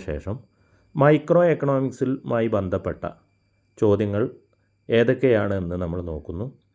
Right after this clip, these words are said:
അതിന് നമ്മൾ ഉത്തരം കാണാൻ ശ്രമിക്കുന്നു. ഓക്കെ, നമുക്ക് ഒന്നാമത്തെ ചോദ്യത്തിലേക്ക് കടക്കാം. തൊഴിൽ,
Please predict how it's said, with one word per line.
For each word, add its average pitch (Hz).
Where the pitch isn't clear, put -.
അതിന് 117
നമ്മൾ 90
ഉത്തരം 107
കാണാൻ 90
ശ്രമിക്കുന്നു. -
ഓക്കെ, 170
നമുക്ക് 135
ഒന്നാമത്തെ 156
ചോദ്യത്തിലേക്ക് 110
കടക്കാം. 85
തൊഴിൽ, 165